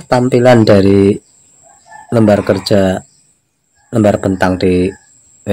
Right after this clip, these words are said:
P S Office. Di sini pada lembar bentang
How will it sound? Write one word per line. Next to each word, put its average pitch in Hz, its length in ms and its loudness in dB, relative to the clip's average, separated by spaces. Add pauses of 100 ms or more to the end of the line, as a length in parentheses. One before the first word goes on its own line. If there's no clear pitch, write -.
P - 160 -8
S 87 80 -10
Office. 113 480 0 (2250)
Di 104 80 0
sini 143 320 4 (2250)
pada 117 240 2
lembar 104 320 4
bentang 123 320 2